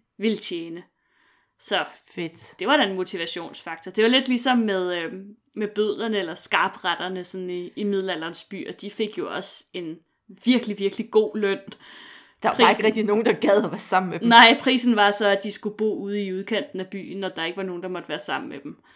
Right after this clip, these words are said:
Speaker 2: Altså, det er
Speaker 1: Men
Speaker 2: koldt
Speaker 1: altså,
Speaker 2: på toppen, kan man sige.
Speaker 1: det er koldt, det var koldt på toppen, ja.
Speaker 2: Og de her pestlæger, de blev hyret af en hel by ad gangen. Det var ikke sådan enkelte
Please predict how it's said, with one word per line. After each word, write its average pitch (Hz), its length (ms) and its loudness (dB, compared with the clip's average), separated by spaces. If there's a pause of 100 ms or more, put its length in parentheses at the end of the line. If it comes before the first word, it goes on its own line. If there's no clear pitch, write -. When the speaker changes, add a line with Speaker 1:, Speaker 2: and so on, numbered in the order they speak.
(200)
Speaker 2:
Altså, 175 160 -4
det 214 60 2
er - 20 4
Speaker 1:
Men 180 100 -2
Speaker 2:
koldt 247 100 6
Speaker 1:
altså, - 180 -4
Speaker 2:
på - 60 -12
toppen, 185 320 -4
kan 175 140 -8
man 160 140 -12
sige. 165 260 -8
Speaker 1:
det 262 80 2
er 285 80 0
koldt, - 320 2
det 269 80 -2
var 262 60 -2
koldt 262 280 0
på 247 60 -8
toppen, 175 400 -6 (280)
ja. 170 100 -12 (1120)
Speaker 2:
Og - 100 -4
de 277 80 4
her 262 160 2
pestlæger, 240 460 0
de 175 140 -6
blev 220 160 -8
hyret 233 300 -2
af - 120 -2
en 196 100 -6
hel 208 360 -4
by 190 240 -8
ad 151 40 -10
gangen. 151 340 -4
Det 208 80 0
var 214 40 2
ikke 220 120 0
sådan 214 180 -8
enkelte 226 280 -4